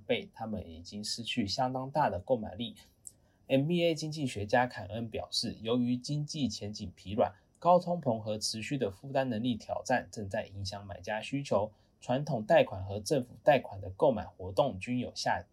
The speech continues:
均有所下降。虽然买家受到每周利率变动的影响较小，但整，整体利率上升已经造成影响。在过去三周小幅下跌后，上周房贷利率再次走高。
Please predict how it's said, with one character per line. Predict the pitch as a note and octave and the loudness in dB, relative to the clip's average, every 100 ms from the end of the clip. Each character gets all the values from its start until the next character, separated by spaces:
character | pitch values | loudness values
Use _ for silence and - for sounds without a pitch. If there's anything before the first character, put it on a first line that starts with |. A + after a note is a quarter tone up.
| _ _ | _ _
均 | C#3 D3+ | -2 4
有 | B2+ B3 | 6 4
所 | A2+ - | 0 -4
下 | - G2 | -2 0
降。 | F#2 A2 - - _ - | 0 -2 -2 -20 _ -2
虽 | G3 | 4
然 | F#3 F3+ | 8 6
买 | D3 - | 4 -4
家 | F#2+ C3 C3+ | 0 2 2
受 | - C3 | 2 4
到 | B2 | 4
每 | G#2+ F2 E2+ | 4 -4 -4
周 | - B2 | 2 2
利 | C#3 C3 | 2 2
率 | C3 | 0
变 | A#2+ D3 | 0 0
动 | C3+ | 0
的 | B2 G#2+ | 0 -2
影 | G#2 B2+ | -2 0
响 | C3 F#2+ | 0 0
较 | D3 C3+ | 2 4
小， | B2 - F#2 | 2 -2 -2
但 | - B2 G#2+ | 4 6 4
整， | G2 G2+ G#2+ A2 D3 | 0 -2 -4 -6 -4
整 | - B2 D3+ | 4 4 4
体 | - G#2 | -2 -4
利 | B2+ B2+ | 0 2
率 | B2+ | 2
上 | A2 D#3 B2+ | 2 2 0
升 | G#2+ B2+ | 2 0
已 | B2+ - | 0 -6
经 | - F#2+ | -10 -8
造 | G#2+ B2+ G2 | 4 4 4
成 | - F2 | 0 -8
影 | F#2+ A#2 | -8 0
响。 | B2+ F#2+ - - _ _ _ | 0 0 -6 -20 _ _ _
在 | F3+ | 10
过 | D#3+ F3 D#3 | 10 6 2
去 | D3+ C#3 | 2 0
三 | C#3 C#3+ | 2 2
周 | C#3+ D3 | 4 2
小 | C#3 F#2 | 2 -2
幅 | F2+ G2 | -4 -10
下 | G2 D3+ G#2+ | 4 8 8
跌 | F#2+ | 4
后， | A2+ C3+ - - _ | 6 6 6 -10 _
上 | - E3 B2+ | 4 6 6
周 | A2 C#3 | 6 6
房 | C3 G#2+ | 6 -2
贷 | A2 A#2 | 0 0
利 | A2 A2+ | 0 -4
率 | A2+ G2+ | -4 2
再 | B2+ F#2 | 2 4
次 | - G2+ | 0 -4
走 | - - | -8 0
高。 | G#2+ G#2+ | 4 4